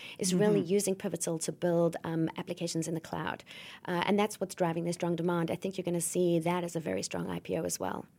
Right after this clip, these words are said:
Speaker 2: So you're seeing most of the I P Os, uh, of note coming from the tech sector and mid-sized companies at that?
Speaker 1: Tech sector, very much, and mid-sized tech companies, yeah.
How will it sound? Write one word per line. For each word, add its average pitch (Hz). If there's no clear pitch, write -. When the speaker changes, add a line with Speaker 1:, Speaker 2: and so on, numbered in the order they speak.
Speaker 2:
So 220
you're 202
seeing 208
most 185
of 175
the 175
I 170
P 170
Os, 156
uh, 131
of 170
note 175
coming 180
from 170
the 175
tech -
sector 254
and 185
mid-sized 165
companies 131
at 131
that? -
Speaker 1:
Tech 220
sector, 180
very 190
much, 175
and 202
mid-sized 185
tech 160
companies, 165
yeah. 165